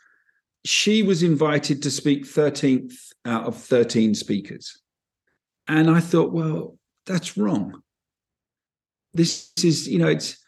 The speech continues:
uh, we, we're not saying that, that we, you know, she, she wants to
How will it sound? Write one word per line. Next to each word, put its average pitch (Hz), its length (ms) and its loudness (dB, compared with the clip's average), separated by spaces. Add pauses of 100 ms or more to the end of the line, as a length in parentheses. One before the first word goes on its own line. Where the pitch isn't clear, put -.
(520)
uh, 175 200 -6
we, 175 120 -2
we're 175 140 -4
not 202 220 0
saying 147 360 2
that, 131 280 -2 (120)
that 131 180 -2
we, 127 340 -2 (140)
you 165 140 -2
know, 104 120 0
she, 135 440 0
she - 200 -2
wants 139 300 0
to 117 220 -6